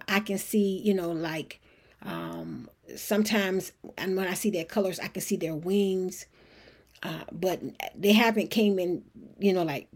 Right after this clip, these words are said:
complete full and direct in front of me in a dream, perhaps, but not like with my naked eyes. I can just see them come in because I told them one time, "Don't," but they told me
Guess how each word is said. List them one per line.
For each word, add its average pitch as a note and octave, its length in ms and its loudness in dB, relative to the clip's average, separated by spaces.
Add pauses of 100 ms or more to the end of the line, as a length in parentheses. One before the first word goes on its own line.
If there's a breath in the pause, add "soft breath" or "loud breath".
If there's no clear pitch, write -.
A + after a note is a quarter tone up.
(200)
complete G#3+ 520 2 (100)
full G#3+ 760 8
and F#3+ 180 4
direct F#3+ 340 6
in G#3 120 2
front G#3 160 4
of G#3 60 8
me G3+ 140 8
in F3 120 0
a E3+ 100 -2
dream, C#4 540 8
perhaps, F3 500 -2
but D#3+ 160 -2
not F#3 420 -2 (300 loud breath)
like E3+ 180 0
with E3+ 160 -2
my F3 120 0
naked G3 340 0
eyes. F3 320 -2
I E3+ 80 -2
can E3+ 180 -8
just F3 160 -6
see F3+ 120 -2
them F3 100 -4
come F3 260 -2
in E3+ 220 -2
because E3+ 380 -6 (320 loud breath)
I F3+ 160 0
told E3+ 260 2
them E3+ 120 -2
one F3 120 -4
time, E3 340 0
"Don't," F#3 300 2
but E3 80 -4
they F3+ 100 -2
told F3+ 320 0
me F3+ 360 -2